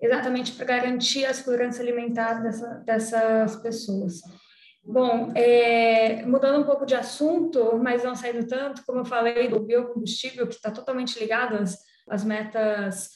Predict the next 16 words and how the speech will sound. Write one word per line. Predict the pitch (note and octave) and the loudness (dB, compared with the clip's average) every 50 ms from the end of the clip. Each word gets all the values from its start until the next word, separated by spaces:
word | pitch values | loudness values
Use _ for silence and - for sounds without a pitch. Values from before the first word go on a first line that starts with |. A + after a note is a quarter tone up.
| _ _ _ _ - | _ _ _ _ -6
da | G#3 G3 F3+ | -4 -4 -2
cop, | F3 A3 A3 A3+ B3 C4 B3 - - - A#3+ A3 G#3 G3 | 0 2 2 2 4 2 2 0 0 0 0 0 2 4
do, | G#3+ G#3+ G#3+ G#3 G3+ G3+ G3+ G3+ G3+ - - _ _ - - - - - | 4 4 4 4 2 0 -4 -4 -6 -10 -16 _ _ -18 -18 -12 -8 -8
do, | G3 G3 G#3+ G#3 G#3 G#3 G3+ G3+ | -4 0 2 2 2 4 2 2
da, | G3 G#3 G#3 G#3 G#3+ G#3 G#3 A3 G#3+ - - - _ _ _ _ _ _ _ _ _ - | 2 2 0 0 -2 -4 -4 -4 -8 -10 -12 -16 _ _ _ _ _ _ _ _ _ -2
é, | G#3 G#3 G#3 G#3 G3+ G3+ G3+ G3+ G3+ G3+ G3 F#3+ F#3 F#3 F3+ F3+ - - - _ _ _ _ _ _ _ _ _ _ _ _ _ _ _ - | 0 0 2 2 0 0 2 2 2 2 2 4 4 2 2 0 -4 -14 -20 _ _ _ _ _ _ _ _ _ _ _ _ _ _ _ -6
eu | B3+ | -4
queria | G3 C4 C#4 D4 | -2 0 0 0
saber | C4+ C#4 B3 C4+ | 0 0 2 2
um | C#4+ D4 D4 | 2 2 2
pouco | D4 - C4+ D4 - - D#4 | 2 2 2 2 2 0 -4
sobre | - - - C#4+ C#4+ C#4+ | -4 -2 -4 -4 -4 -4
o | C#4+ | -6
futuro | - C#4+ C4 - C#4 C#4+ D4 | -6 -8 -8 -6 -6 -6 -6
dos | D4 - - | -8 -10 -8
biocombustíveis. | C4+ C#4+ C#4 - - C#4 C4 C4+ C4+ - - - A#3 A#3 A3 G#3+ G3 - - | -4 -4 -4 -4 -6 -10 -10 -10 -10 -10 -8 -8 -6 -6 -6 -6 -8 -8 -10